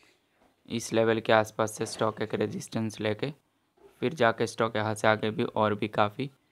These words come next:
गिरावट आगे दिखाता हुआ देखने को मिलने का।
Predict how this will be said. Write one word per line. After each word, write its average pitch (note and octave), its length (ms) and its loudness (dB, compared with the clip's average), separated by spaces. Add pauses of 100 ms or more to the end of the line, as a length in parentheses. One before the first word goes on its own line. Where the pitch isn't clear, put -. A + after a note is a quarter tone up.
(380)
गिरावट A2 420 4
आगे A2 220 4
दिखाता A2 440 0
हुआ G#2+ 160 4
देखने G#2+ 340 0
को A2 120 -2
मिलने G#2+ 300 2
का। A#2+ 140 0